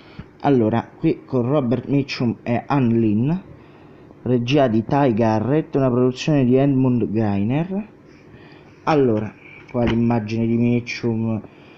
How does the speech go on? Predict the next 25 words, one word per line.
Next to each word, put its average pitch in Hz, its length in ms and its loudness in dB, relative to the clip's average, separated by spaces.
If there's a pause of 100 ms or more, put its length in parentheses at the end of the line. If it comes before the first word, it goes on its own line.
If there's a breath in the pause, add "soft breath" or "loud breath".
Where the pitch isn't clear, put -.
(120)
qui 127 280 2
tutte 127 260 -2
le 131 100 2
bombe 127 360 2
che 120 60 4
esplodono 120 580 0
con 120 120 0
gli 143 100 2
aerei. 156 540 2 (840 loud breath)
Operazione 156 840 2
Z, 110 320 0 (1000 loud breath)
immagine 104 320 -2
di 107 80 2
Robert 104 320 -2
Mitchum 98 520 -2
e 101 200 0
la 127 380 0
donna. 113 460 0 (520 loud breath)
Un 147 140 0
film 208 260 4
di 165 120 6
guerra 131 440 2
teso 185 320 2
e 143 60 2
drammatico, 107 840 0